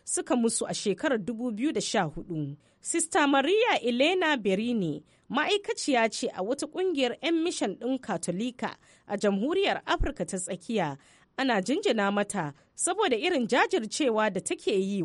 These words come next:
wajen yaƙi da ɗabi'ar nuna ƙiyayya da rashin adalci da kuma munanan abubuwan da ke faruwa a Jamhuriyar Afirka ta Tsakiya da yaƙi ya daidaita. Wata lauya 'yar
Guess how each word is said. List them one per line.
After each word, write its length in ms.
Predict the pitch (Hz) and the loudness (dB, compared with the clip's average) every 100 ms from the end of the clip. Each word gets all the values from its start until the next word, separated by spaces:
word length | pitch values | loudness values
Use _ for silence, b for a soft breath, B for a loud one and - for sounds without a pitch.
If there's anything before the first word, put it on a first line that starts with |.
| 165 | -2
wajen 380 | 226 277 277 269 | -2 4 4 6
yaƙi 480 | 320 403 - 214 175 | 4 4 -2 -6 -2
da 140 | 185 240 | -2 0
ɗabi'ar 500 | 240 240 359 294 226 | -2 0 0 2 2
nuna 380 | 220 302 330 | 2 2 0
ƙiyayya 580 | - 202 220 294 277 190 | -2 -2 0 0 2 2
da 80 | 196 | 2
rashin 300 | 226 339 262 - | 0 -2 -6 -2
adalci 720 | 190 185 208 208 - 160 139 b b | -2 0 0 -4 -6 -6 -6 b b
da 80 | 143 | -4
kuma 260 | 233 330 320 | 0 2 4
munanan 720 | 320 302 427 403 240 247 240 | 6 6 6 4 2 2 0
abubuwan 520 | - 302 339 320 311 | -2 -2 -2 -2 -2
da 80 | 196 | -2
ke 180 | 180 202 | -2 -4
faruwa 400 | 202 190 208 269 - | 0 2 2 0 0
a 20 | |
Jamhuriyar 640 | 196 185 165 269 359 349 - - | -2 -2 -2 -2 0 0 -2 0
Afirka 400 | 349 415 330 269 | 0 0 -2 -2
ta 120 | 302 | 0
Tsakiya 440 | 320 320 - 320 240 | -2 -4 -2 0 2
da 100 | 202 | 2
yaƙi 420 | 240 349 240 226 | 2 0 -2 -2
ya 80 | 214 | 0
daidaita. 760 | 185 156 170 175 185 160 139 - _ _ _ - | 0 0 -2 -4 -6 -6 -8 -16 _ _ _ -4
Wata 280 | 196 392 466 | 0 0 2
lauya 460 | 440 494 466 240 - | 2 4 6 4 2
'yar 140 | 302 | -2